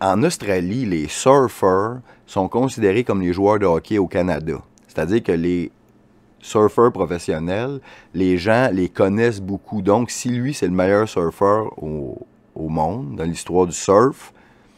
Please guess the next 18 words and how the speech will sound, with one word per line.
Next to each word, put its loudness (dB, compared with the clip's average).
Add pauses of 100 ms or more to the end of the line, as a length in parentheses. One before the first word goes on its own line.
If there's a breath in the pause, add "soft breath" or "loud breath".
(340 soft breath)
ben, 0
pour 6
les 0
Australiens, -2
c'est 0
la -2
figure -2
sportive -4
la -4
plus -2
importante. -2 (1000 loud breath)
Et 4
puis, 2 (140)
notre -4
ami 2
Kelly 0
Slater 0
ici, -4